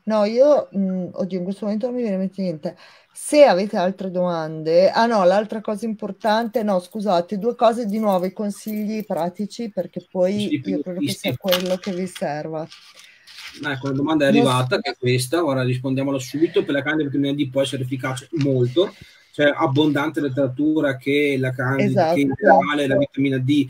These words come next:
Speaker 2: è molto efficace anche nella gestione delle infezioni micotiche, per cui, mm, anche lì, mm,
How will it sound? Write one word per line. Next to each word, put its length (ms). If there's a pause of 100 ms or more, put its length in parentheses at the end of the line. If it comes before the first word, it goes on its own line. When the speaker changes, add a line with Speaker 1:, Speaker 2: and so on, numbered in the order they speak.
(140)
Speaker 2:
è 100
molto 260
efficace 560
anche 220
nella 140
gestione 360
delle 160
infezioni 380
micotiche, 640
per 240
cui, 280 (220)
mm, 340 (120)
anche 260
lì, 340
mm, 280